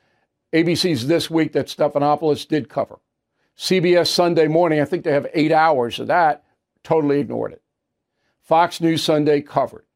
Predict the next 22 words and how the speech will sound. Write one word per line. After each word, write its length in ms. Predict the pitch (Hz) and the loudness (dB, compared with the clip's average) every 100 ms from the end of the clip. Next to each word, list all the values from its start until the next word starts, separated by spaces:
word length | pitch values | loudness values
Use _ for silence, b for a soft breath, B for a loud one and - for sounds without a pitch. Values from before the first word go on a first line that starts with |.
| _ _ _ _ _ _ - | _ _ _ _ _ _ -2
Meet 280 | 143 165 | 0 0
the 80 | - | -4
Press 360 | - 165 151 - | -2 0 0 0
on 120 | 151 | 0
N 120 | 147 | 0
B 120 | 143 | 0
C 240 | 135 147 135 | -2 -2 -4
covered. 460 | - 151 107 78 _ _ _ _ _ _ _ - | -4 -6 -6 -8 _ _ _ _ _ _ _ -10
C 300 | - 196 196 | -2 0 2
N 140 | 185 | 4
N 220 | 180 170 | 2 2
State 340 | 151 - 180 160 | -2 0 2 2
of 80 | |
the 80 | 143 | 0
Union, 320 | 156 170 160 | 0 0 0
that's 280 | 147 151 - _ _ _ | 0 -2 -4 _ _ _
that 220 | 143 139 | -2 -2
phony 640 | - - 156 156 156 147 - | -4 -2 0 2 0 -2 -6
Jake 380 | 104 120 147 151 | -6 -2 -2 -2
Tapper, 580 | - 151 160 160 190 196 - | -6 -2 -2 -2 -6 -6 -4
the 240 | 135 139 | -2 -2
worst, 760 | 135 113 143 185 190 - - _ | -2 -2 -2 -2 -4 -10 -20 _